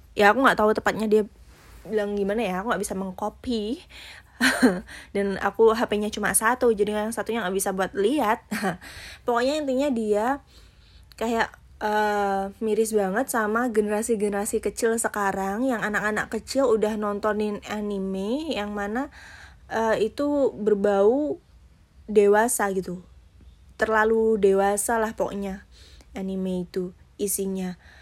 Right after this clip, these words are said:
Nah, dia bilang kayak, "Tolong dong kalian-kalian kalau posting-posting itu yang hati-hati, jangan posting, eh, anime yang, eh, aneh-aneh kayak gitu. Kasihan tahu anak kecil jadinya,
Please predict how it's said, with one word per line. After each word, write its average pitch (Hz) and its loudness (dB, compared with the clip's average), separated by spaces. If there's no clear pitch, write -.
Nah, 233 4
dia 233 6
bilang 311 2
kayak, 269 0
"Tolong 277 4
dong 302 4
kalian-kalian 254 0
kalau 240 2
posting-posting 233 -2
itu 254 -4
yang 254 0
hati-hati, 233 -2
jangan 220 0
posting, 214 -4
eh, 208 0
anime 214 -2
yang, 214 -2
eh, - -2
aneh-aneh 214 -2
kayak 214 -2
gitu. 233 6
Kasihan 240 -2
tahu 214 2
anak 214 -2
kecil 247 2
jadinya, 208 0